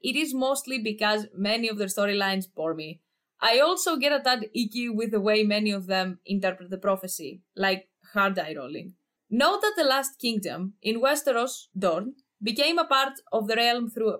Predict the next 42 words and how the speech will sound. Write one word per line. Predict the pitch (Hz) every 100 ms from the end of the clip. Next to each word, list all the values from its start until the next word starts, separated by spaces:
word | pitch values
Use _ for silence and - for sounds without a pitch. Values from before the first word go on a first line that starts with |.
| -
peace, | 196 151 - - _
and | 202 202 214
war | 330 285 302 - -
is | 214
not | 226 262
always | 254 247 247
the | 240
solution, | 233 214 196 208 202 233
even | 233 254
though | 240 240
necessary | 233 226 190 165 165
sometimes. | - 151 156 175 208 -
And | 214 226
I | 311
am | 381 339
even | 320 320
less | 294 302 302
cool | 277 262
with | 254 220
Valyrians | 220 226 226 208
in | 202
general. | 190 175 156 160
They | 196 277
deserve | 233 196 180
the | 175
doom. | 170 170 247 -
Maybe | 208 220 277 285
they | 269
were | 247
not | 240 233
the | 220
first | 214 214
slavers, | 311 359 320 269 269 -
but | -
they | 349 339
were | 311
among | 269 262 233
the | 214
worst. | 185 - - - _
That | 190 277 359
being | 370
said, | 330 269 214 208